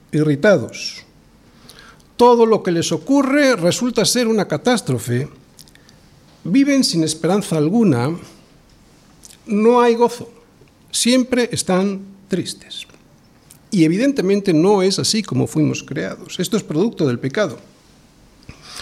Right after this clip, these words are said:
Por eso vimos que el apóstol Pablo, a aquellos que hemos sido transformados en nuestra mente y corazón,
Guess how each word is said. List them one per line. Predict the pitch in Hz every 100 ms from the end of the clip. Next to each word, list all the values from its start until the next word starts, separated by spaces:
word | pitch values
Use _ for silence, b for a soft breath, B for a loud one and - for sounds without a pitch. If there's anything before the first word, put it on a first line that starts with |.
| B B -
Por | 160
eso | - 208
vimos | 233 202 190
que | 160
el | 135
apóstol | 127 185 - 185
Pablo, | - 196 196 139 156 -
a | 139 135
aquellos | 131 - 262 117 110 -
que | -
hemos | 120 123 -
sido | 123 123
transformados | - 151 151 151 156 214 233 123 -
en | 113
nuestra | 101 -
mente | 104 101 95 98
y |
corazón, | - 107 113 - 226 262